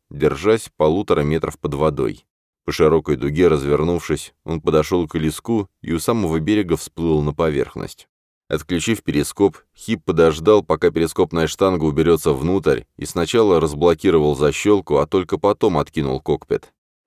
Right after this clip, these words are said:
Подняв правую руку, Хип призвал Сида к молчанию и внимательно прислушался.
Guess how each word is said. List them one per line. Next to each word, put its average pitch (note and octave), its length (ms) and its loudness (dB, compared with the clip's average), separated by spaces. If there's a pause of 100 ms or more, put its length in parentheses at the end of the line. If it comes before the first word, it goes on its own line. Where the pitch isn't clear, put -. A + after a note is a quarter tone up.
(100)
Подняв D2 420 -2
правую C#2+ 400 2
руку, D#2 300 -2
Хип G2+ 300 -8
призвал D#2 460 0
Сида E2 320 0
к - 40 -20
молчанию E2 640 -2
и F2 140 -8
внимательно D2 560 -4
прислушался. C2 720 -8